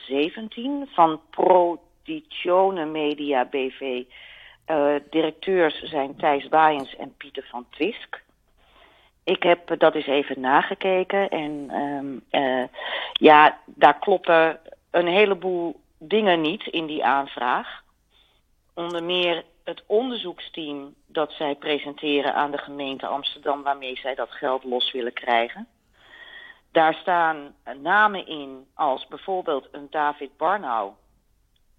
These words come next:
ehm, kenner, Erik Somers en Guus Meershoek. Guus Meershoek is een specialist op het gebied van de geschiedenis van de politie tijdens de Tweede Wereldoorlog.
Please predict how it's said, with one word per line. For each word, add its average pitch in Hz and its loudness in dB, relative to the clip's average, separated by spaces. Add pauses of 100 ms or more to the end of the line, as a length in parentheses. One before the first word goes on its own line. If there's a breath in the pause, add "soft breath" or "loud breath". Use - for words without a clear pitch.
(680)
ehm, 131 -10 (420)
kenner, 156 0 (920 soft breath)
Erik 160 4
Somers 190 0 (360)
en 151 -6
Guus - -10
Meershoek. 175 -8
Guus - -10
Meershoek 165 -4
is 151 -6
een 147 -6
specialist 147 -4
op - -6
het - -14
gebied 139 -18 (100)
van 135 -2 (580 soft breath)
de 170 2
geschiedenis 160 -6
van 143 -2
de 139 -2
politie 156 0
tijdens 131 -2
de - -16
Tweede 127 -2
Wereldoorlog. 123 -4